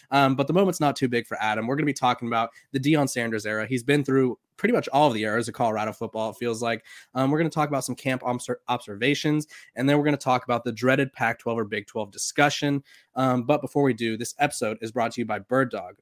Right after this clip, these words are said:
Um, today's episode is brought to you by Bird Dogs. Go to bird dogs dot com slash locked on, and when you enter promo code Locked On College, they'll throw in a free custom Bird Dogs Yeti style tumbler with every order. Okay, Adam, apologies again. Um,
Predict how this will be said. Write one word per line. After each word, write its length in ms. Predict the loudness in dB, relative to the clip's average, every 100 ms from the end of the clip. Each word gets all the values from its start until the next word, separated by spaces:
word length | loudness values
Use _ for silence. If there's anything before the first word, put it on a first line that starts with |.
| -6
Um, 320 | -4 -4 -8 -18 -20 _
today's 260 | 4 6 4
episode 200 | 2 0
is 80 |
brought 140 | 0 -2
to 40 |
you 40 | -2
by 80 | 0
Bird 180 | -2 -4
Dogs. 200 | -10 -4
Go 100 | -2
to 60 |
bird 160 | 0 0
dogs 180 | 0 -2
dot 140 | -2
com 200 | 0 -2
slash 220 | -2 -6
locked 240 | -2 -2 -2
on, 220 | -2 -2
and 120 | -2 -2
when 80 |
you 100 | -2
enter 220 | -4 -6 -6
promo 280 | -2 -2
code 220 | -2 -2 -2
Locked 220 | -4 -4
On 100 | -2
College, 380 | 2 2 0 -6
they'll 100 | -4
throw 160 | -2
in 80 | -4
a 60 | -2
free 240 | 0 0
custom 320 | 0 -4 -4
Bird 200 | -2 -2
Dogs 240 | 0 -2 -2
Yeti 280 | -2 0
style 240 | 0 0 0
tumbler 340 | -4 -6 -8 -12 -6 4
with 240 | 6 6
every 240 | 2 0
order. 440 | -2 2 2 2 0
Okay, 240 | 2 4
Adam, 320 | 4 2 0 -6 _ _ _ -8
apologies 520 | 2 6 6 4 0
again. 360 | 2 0 0 -6
Um, 380 | -4 -4 -4